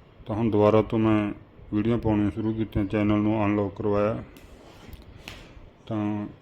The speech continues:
ਕਿਰਪਾ ਕਰਕੇ ਵੀਡੀਓ ਦੇਖ ਲਿਆ ਕਰੋ ਤੇ ਚੈਨਲ ਨੂੰ ਮੇਰੇ ਨੂੰ ਵੱਧ ਤੋਂ ਵੱਧ ਸਬਸਕ੍ਰਾਈਬ ਕਰੋ। ਜਿਹੜੀ ਵੀ ਮੈਂ ਜਾਣਕਾਰੀ ਨਾਲ ਸੰਬੰਧਿਤ ਹਿੱਤ ਕੁਛ ਵੀ ਵੀਡੀਓ ਪਾਉਣਾ ਹੈ,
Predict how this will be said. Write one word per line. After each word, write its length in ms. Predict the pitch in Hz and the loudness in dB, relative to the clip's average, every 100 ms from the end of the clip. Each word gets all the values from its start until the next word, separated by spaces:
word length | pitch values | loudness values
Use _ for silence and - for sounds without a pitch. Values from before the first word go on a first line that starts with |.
| - - | -20 -10
ਕਿਰਪਾ 360 | 117 113 - 113 | -6 -4 0 0
ਕਰਕੇ 600 | 113 113 - 117 110 - - - - - - - - - - 117 | 0 -4 -2 -2 -2 -4 -14 -20 -20 -20 -20 -20 -20 -20 -12 -4
ਵੀਡੀਓ 580 | 104 113 123 131 123 - - - - - - - - - - - - - - | -2 0 4 4 4 0 -12 -20 -20 -20 -20 -20 -20 -20 -20 -20 -20 -20 -12
ਦੇਖ 260 | 101 101 113 | -6 -4 0
ਲਿਆ 100 | 110 | 0
ਕਰੋ 380 | 98 110 123 131 - - - - - - - | 0 -2 -4 -6 -16 -20 -20 -20 -20 -18 -14
ਤੇ 100 | 101 110 | -8 -4
ਚੈਨਲ 280 | 104 104 | 0 2
ਨੂੰ 160 | 107 107 | 2 2
ਮੇਰੇ 180 | 107 101 | 0 0
ਨੂੰ 200 | 104 101 | -2 -4
ਵੱਧ 120 | 104 | -4
ਤੋਂ 140 | - | -4
ਵੱਧ 120 | 110 95 | -4 -4
ਸਬਸਕ੍ਰਾਈਬ 580 | 104 87 - 110 110 101 | -8 -10 -10 -4 -4 -4
ਕਰੋ। 300 | 110 117 147 - - - - - - - - - | -8 -10 -12 -18 -20 -20 -20 -20 -20 -20 -20 -6
ਜਿਹੜੀ 240 | 104 127 143 | 0 4 6
ਵੀ 100 | 139 | 6
ਮੈਂ 140 | 131 | 4
ਜਾਣਕਾਰੀ 500 | 110 107 107 110 107 | 4 2 2 0 2
ਨਾਲ 220 | 107 107 | 2 0
ਸੰਬੰਧਿਤ 380 | 104 113 117 113 | -2 -4 -4 -4
ਹਿੱਤ 280 | 104 104 107 | -6 -6 -8
ਕੁਛ 200 | 110 107 | -8 -4
ਵੀ 160 | 127 | -2
ਵੀਡੀਓ 280 | 113 107 117 | 0 2 2
ਪਾਉਣਾ 380 | 110 101 101 | 0 -4 -4
ਹੈ, 100 | 107 | -4